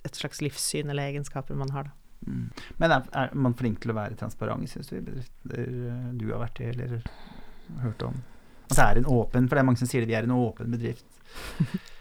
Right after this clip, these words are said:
Speaker 2: Er det
Speaker 1: <laughs> Det er veldig, veldig
Speaker 2: Er ikke det
Speaker 1: forskjellig.
Speaker 2: bullshit? <laughs> Nå tok jeg det personlige ordet.
Speaker 1: Ja. Jeg tror det er, ehm, jeg tror det er veldig varierende.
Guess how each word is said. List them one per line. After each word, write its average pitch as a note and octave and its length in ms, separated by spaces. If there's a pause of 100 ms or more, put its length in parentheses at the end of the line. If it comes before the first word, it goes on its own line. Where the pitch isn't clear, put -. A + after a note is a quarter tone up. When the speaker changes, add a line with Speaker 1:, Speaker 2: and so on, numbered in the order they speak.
(720)
Speaker 2:
Er B2+ 160
det A#2+ 220 (580)
Speaker 1:
<laughs> - 160 (600)
Det - 80
er D#3 200
veldig, D#3+ 380 (100)
veldig D3 160
Speaker 2:
Er - 0
ikke C#3 80
det B2 240
Speaker 1:
forskjellig. A2+ 40
Speaker 2:
bullshit? B2+ 360 (760)
<laughs> - 680
Nå D#3 140 (460)
tok C3+ 140
jeg A2+ 140
det A#2 60
personlige B2 560
ordet. C3 140
Speaker 1:
Ja. F#3+ 120 (800)
Jeg A#3+ 120
tror B3 160
det A#3+ 80
er, A#3+ 280
ehm, A3 1200 (800)
jeg - 160
tror A3 80
det G#3 60
er G#3 40
veldig D#3+ 160
varierende. D3 320